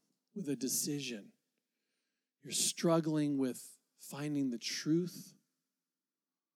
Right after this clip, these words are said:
I want you to pray tonight and allow Jesus to untangle the confusion. The Bible says that there's an author of confusion. He's the enemy of our soul,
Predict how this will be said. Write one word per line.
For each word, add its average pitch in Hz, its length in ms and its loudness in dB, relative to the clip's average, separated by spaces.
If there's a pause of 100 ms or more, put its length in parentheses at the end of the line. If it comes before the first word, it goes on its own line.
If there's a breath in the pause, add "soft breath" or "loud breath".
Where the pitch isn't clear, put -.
(440)
I - 20 -14
want 151 220 -6
you 170 80 -2
to - 140 6
pray 139 340 -6
tonight 127 600 -10 (1120)
and 131 140 -6
allow 156 240 4
Jesus 139 720 -2
to 117 440 0 (100)
untangle 156 1080 -2 (460)
the 131 200 -6
confusion. 117 960 -4 (1500)
The - 60 -4
Bible 190 280 10
says 175 280 8
that 151 100 -4
there's 160 220 4
an 151 80 2
author 160 400 4
of 123 140 -2
confusion. 135 640 2
He's 139 160 0
the 139 160 2
enemy 151 300 0
of 127 100 0
our 120 120 2
soul, 143 520 4